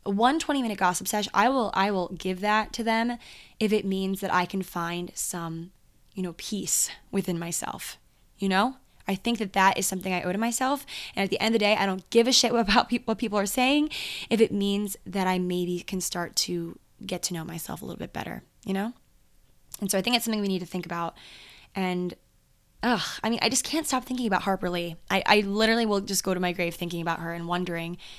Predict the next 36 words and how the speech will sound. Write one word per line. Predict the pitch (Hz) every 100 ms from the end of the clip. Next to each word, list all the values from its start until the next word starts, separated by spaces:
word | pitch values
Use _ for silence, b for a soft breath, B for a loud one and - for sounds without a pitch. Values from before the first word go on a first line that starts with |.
| B -
what | 190 -
she | -
did | 180 170
for | 175
all | 170 170
those | 170 165
years. | 175 170 160
And | 180
I'm | 185
just | 202 202
as | 180
bad | 175
as | 170 165
the |
reporters. | 165 165 165 165 160
I | - 214
wanna | 214 170
know | 160
why | 165 160
she | -
didn't | 165
make | 160
more, | 175 165 -
more | 170 165
novels. | 165 175 240
I | -
loved | 185 185 220
her | 220
work. | 185 208
I | 185
wanted | 175 202
her | 180
to | 165
keep | - 180
making | 170 - 170
work. | 170 190